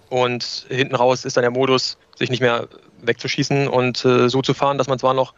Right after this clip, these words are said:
so in der Grenze fährt, ähm, dass man das als Dauerleistung bringt. Und ich, äh, persönlich, das ist wahrscheinlich in-, individuell, ich bin, fahre immer so, dass ich dann so um den hundertsiebziger Puls fahre.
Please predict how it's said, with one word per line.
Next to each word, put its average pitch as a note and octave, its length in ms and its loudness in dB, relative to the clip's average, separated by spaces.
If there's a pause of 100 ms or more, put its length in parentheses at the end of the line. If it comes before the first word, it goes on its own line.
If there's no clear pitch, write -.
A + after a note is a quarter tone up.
(280)
so - 120 -4
in C3 40 2
der B2 100 2
Grenze C3 280 -2
fährt, B2+ 400 0 (360)
ähm, B2 380 -6
dass - 600 -2 (240)
man B2+ 140 0
das A#2+ 160 -2
als A#2+ 160 -4
Dauerleistung A2+ 540 2
bringt. A#2 320 -8
Und A#2+ 140 -4
ich, A#2+ 260 -8
äh, - 140 -14 (160)
persönlich, C#3+ 480 2
das - 240 -8
ist - 40 -20 (220)
wahrscheinlich B2+ 280 -2
in-, B2+ 100 -8
individuell, B2+ 640 0 (520)
ich A2+ 120 -8
bin, B2+ 220 0
fahre B2+ 260 0
immer A#2+ 160 -2
so, C3 180 -2
dass B2+ 100 4
ich A#2+ 120 -2
dann B2 340 -2 (180)
so B2 180 -4 (120)
um C3 320 -4
den B2 200 0
hundertsiebziger B2+ 520 2
Puls C#3 300 -2
fahre. C3+ 500 0